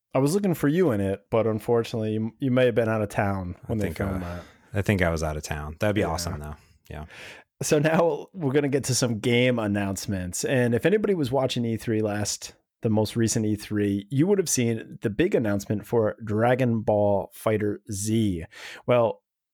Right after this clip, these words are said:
Speaker 1: the new news is that there's gonna be an open beta happening very, very soon. Bandai Namco announced it on Twitter that it's opening up the beta test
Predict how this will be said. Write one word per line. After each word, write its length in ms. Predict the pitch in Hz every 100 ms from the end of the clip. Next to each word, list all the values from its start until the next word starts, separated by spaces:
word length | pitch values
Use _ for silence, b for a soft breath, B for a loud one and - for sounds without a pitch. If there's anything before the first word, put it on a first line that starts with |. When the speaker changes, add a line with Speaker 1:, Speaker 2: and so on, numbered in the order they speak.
| -
Speaker 1:
the 100 | 135
new 180 | 170
news 340 | 202 180 170 160
is 200 | 160 147
that 100 | 127
there's 180 | 123 120
gonna 180 | 135 120
be 120 | 117
an 100 | 110 -
open 380 | 156 160 165 170 - 127
beta 520 | 131 131 110 95 92 - b b
happening 640 | - - 113 - 117 110 107 -
very, 560 | 110 127 143 139 131 -
very 500 | 113 110 123 120 113
soon. 580 | - 127 110 90 85 98 _ _ -
Bandai 360 | 139 143 131
Namco 480 | 123 120 117 - 117
announced 360 | 110 110 113 123
it 20 |
on 160 | 110 104
Twitter 440 | - 131 123 120 B B B -
that 120 | 127
it's 140 | 110 -
opening 300 | 180 180 165
up 140 | 160
the 80 | 151
beta 240 | 131 139 135
test 420 | - 127 127